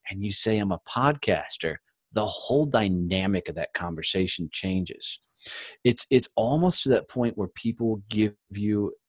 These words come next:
a unearned celebrity status, 'cause I was even getting that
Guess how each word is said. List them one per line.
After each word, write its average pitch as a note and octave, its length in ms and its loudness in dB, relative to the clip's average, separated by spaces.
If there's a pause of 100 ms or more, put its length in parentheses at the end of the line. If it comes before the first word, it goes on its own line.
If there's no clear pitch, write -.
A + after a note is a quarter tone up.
a G2 420 2 (480)
unearned B2 800 6
celebrity G#2 680 2
status, G2 720 2 (360)
'cause A#2+ 140 4
I A#2 80 8
was A#2+ 180 4
even D3 340 4
getting A#2+ 360 6
that G2+ 240 4